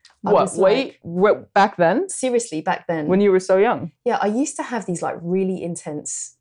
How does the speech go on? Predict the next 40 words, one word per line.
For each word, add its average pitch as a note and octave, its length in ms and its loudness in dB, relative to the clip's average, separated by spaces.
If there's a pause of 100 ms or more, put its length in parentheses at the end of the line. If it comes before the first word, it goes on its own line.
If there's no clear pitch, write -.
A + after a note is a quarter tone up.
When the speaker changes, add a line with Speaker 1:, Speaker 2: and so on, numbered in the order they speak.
Speaker 1:
dreams. - 680 -8 (200)
Speaker 2:
Mm. E3+ 300 -2
Speaker 1:
And D#3 100 -6
I - 20 -4
remember F#3+ 260 -2
getting F3 220 -6
ta-, - 320 -12
taken E3+ 360 -8
to D#3 200 -6
a D3+ 260 -8 (220)
psychologist - 720 -6
because E3 200 -10
I D#3+ 40 -2
used E3+ 200 -6
to F3 60 -16
talk F3+ 200 -8
about - 180 -10
these D3 140 -10
dreams. D3+ 480 -12 (120)
You E3 60 -8
know, D3 80 -8
my D3+ 120 -10
mum D#3+ 180 -6
was - 140 -10
like, - 260 -14 (220)
Speaker 2:
You E3 80 -6
Speaker 1:
"Cricket's - 280 -8
Speaker 2:
sh-, - 60 -6
were C#3+ 80 -2
Speaker 1:
crazy." D#3 180 0
Speaker 2:
quite - 220 0
disturbed. - 460 -2 (100)
<laughs> - 100 -4 (100)
Speaker 1:
Um, G#3 440 0 (520)
but - 120 0
I G3+ 40 2
just B3+ 240 -4
had, G3 300 0
I F#3 120 0
just A3+ 260 -6